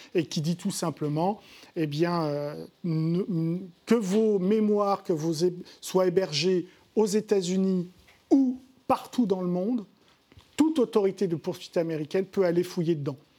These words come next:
Donc, euh, Amazon, Facebook, et cetera.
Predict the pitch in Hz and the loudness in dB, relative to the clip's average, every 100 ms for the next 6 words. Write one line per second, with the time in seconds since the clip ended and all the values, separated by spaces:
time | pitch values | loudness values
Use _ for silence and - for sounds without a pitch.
0 | _ 151 131 156 156 - 143 147 143 156 | _ -8 -4 -4 -4 -4 -4 -4 -4 -2
1 | 156 - 147 127 131 175 175 147 - 147 | -4 -4 -8 -6 -2 -2 -2 -8 -8 -8
2 | 113 143 170 | -6 -2 -2